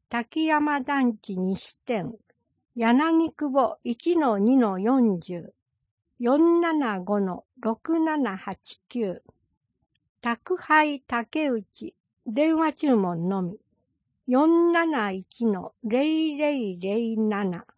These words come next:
大野酒店。新川町一の六の三。四七一の一三五三。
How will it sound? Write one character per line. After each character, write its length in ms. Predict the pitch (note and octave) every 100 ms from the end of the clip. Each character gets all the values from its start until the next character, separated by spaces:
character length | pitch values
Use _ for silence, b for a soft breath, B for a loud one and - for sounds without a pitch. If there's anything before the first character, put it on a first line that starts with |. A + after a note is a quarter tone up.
| _ _ _ _ _ _ _ _
大 260 | D4+ E4+ E4
野 160 | C4 G#3
酒 400 | G#3 F#3 A#3 A3
店。 440 | _ F#3+ E3+ G#3+ - _ _ -
新 320 | - D4+ E4+
川 420 | - D#4 D4 D4+
町 480 | - - G#3 E3+ - _
一 340 | B3 A#3 D#4+ E4
の 200 | D4+ G#3
六 360 | G3 - D4+
の 180 | C4 F#3+
三。 480 | E3+ - G3 F#3+ G#3+ - b b b _
四 420 | A#3+ C4+ E4 E4+ E4
七 380 | D#4+ D4 G#3
一 360 | F#3+ F#3+ - A#3+
の 240 | G#3 - - -
一 360 | A#3 - D#4+
三 480 | D#4+ - D#4 B3+ G3
五 300 | F3+ G#3 G#3+
三。 560 | G3+ _ - G3+ D#3+